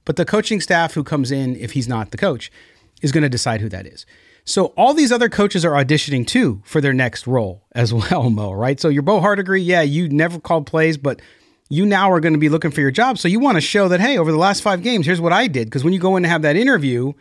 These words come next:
you're gonna say, "Look, our offense was po-, scored sixteen point eight. Over the last five, we scored twenty-five point three," or whatever the number is.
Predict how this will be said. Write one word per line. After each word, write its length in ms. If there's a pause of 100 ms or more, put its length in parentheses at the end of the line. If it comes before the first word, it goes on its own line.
(260)
you're 140
gonna 160
say, 180
"Look, 260
our 140
offense 300
was 100
po-, 220
scored 340
sixteen 420
point 220
eight. 80
Over 100
the 60
last 260
five, 240
we 100
scored 340
twenty-five 500
point 240
three," 200
or 60
whatever 300
the 80
number 360
is. 120